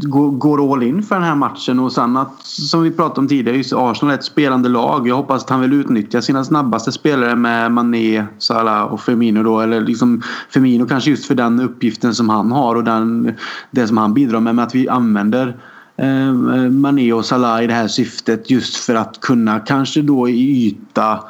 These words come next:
ställa om och straffa dem riktigt, riktigt hårt. Att vi utnyttjar farten som vi faktiskt har på de spelarna.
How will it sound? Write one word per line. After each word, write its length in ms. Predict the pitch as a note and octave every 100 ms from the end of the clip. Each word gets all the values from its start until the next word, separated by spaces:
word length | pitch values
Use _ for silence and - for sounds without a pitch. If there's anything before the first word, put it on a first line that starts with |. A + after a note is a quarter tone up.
| -
ställa 360 | - - B2+ B2+
om 300 | A2+ A2 A2+
och 180 | - -
straffa 500 | - C3 - - A2
dem 200 | A#2 B2
riktigt, 240 | A#2 A#2
riktigt 240 | A2+ A2+ G2+
hårt. 280 | A#2 C#3+
Att 120 | B2 A#2
vi 260 | B2+ B2+
utnyttjar 600 | D#3 C#3 B2 G#2+ - D3+
farten 600 | D#3 F3 C3 G2+ - D#3
som 120 | D3+ C#3
vi 60 |
faktiskt 320 | B2+ A2+ A2
har 180 | C3+ C#3+
på 120 | C#3
de 140 | C#3 G#2+
spelarna. 500 | - A2+ G#2+ A2